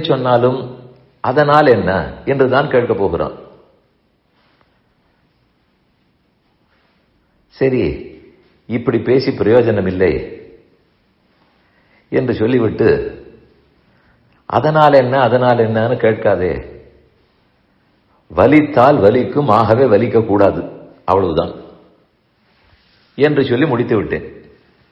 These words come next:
இதைப்போல் பல கேள்விகள் உலகத்தில் இருக்கும். மேலே மேலே கேட்டுக்கொண்டிருந்தால்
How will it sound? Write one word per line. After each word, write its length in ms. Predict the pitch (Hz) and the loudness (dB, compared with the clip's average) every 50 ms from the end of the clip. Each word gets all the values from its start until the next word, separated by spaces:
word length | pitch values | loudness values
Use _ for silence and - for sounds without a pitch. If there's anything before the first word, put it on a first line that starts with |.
| _ _ _ _ _ - - _ _ _ _ _ _ _ _ _ _ _ _ _ _ _ _ _ _ _ _ _ _ _ _ _ _ _ _ _ _ _ _ _ _ _ _ _ _ _ _ _ _ _ _ - | _ _ _ _ _ -20 -20 _ _ _ _ _ _ _ _ _ _ _ _ _ _ _ _ _ _ _ _ _ _ _ _ _ _ _ _ _ _ _ _ _ _ _ _ _ _ _ _ _ _ _ _ -4
இதைப்போல் 460 | 135 139 143 135 - 147 165 185 185 - - | 0 2 2 2 2 2 2 2 2 2 -2
பல 220 | - 107 120 147 175 170 | -2 0 2 4 2 2
கேள்விகள் 460 | 170 - 143 143 147 139 135 - 139 147 | 2 2 0 2 2 2 2 2 2 2
உலகத்தில் 500 | 135 113 117 120 113 110 - 123 110 104 | 2 2 2 2 2 0 -2 -2 -2 -2
இருக்கும். 320 | 98 - - - 90 - - - - - - _ _ _ _ _ _ _ _ _ _ _ _ _ _ _ _ _ _ _ _ _ _ _ _ _ _ _ _ _ _ _ _ _ _ - | -2 -4 -4 -8 -10 -12 -14 -18 -20 -20 -20 _ _ _ _ _ _ _ _ _ _ _ _ _ _ _ _ _ _ _ _ _ _ _ _ _ _ _ _ _ _ _ _ _ _ -4
மேலே 300 | 107 131 139 143 151 151 | 0 0 4 4 4 4
மேலே 280 | 147 151 151 156 175 170 | 4 4 4 4 4 2
கேட்டுக்கொண்டிருந்தால் 960 | 156 - 143 147 147 147 151 147 139 131 123 123 120 113 117 120 127 143 - | 2 2 2 2 2 2 0 0 0 0 0 0 0 0 0 0 0 0 -2